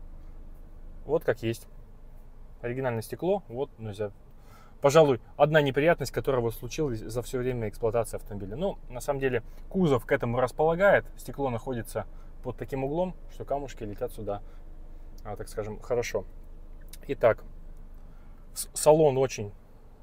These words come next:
э, в классном сочетании, черный вот с такими коричневыми элементами. Здесь у нас ниша небольшая. Здесь можно что-то положить. Здесь у меня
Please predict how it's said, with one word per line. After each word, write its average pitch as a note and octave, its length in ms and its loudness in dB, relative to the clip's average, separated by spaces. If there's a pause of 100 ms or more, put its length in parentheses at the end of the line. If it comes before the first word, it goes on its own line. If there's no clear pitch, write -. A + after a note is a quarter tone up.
(260)
э, A2 440 -8 (520)
в - 20 -18
классном C3+ 320 6
сочетании, D3+ 580 0 (500)
черный B2+ 400 6
вот A2 120 0
с - 40 -12
такими A#2 320 -4
коричневыми A2 640 -4 (360)
элементами. C#3 520 -4 (2000)
Здесь F3 260 -8
у F#3 40 -10
нас F3 200 -10
ниша E3 460 -6
небольшая. C3+ 600 -6 (1500)
Здесь D#3 300 -4
можно D3 260 -6
что-то C3 240 -8
положить. B2 400 -2 (240)
Здесь C#3 360 -8
у - 20 -8
меня C#3 160 -6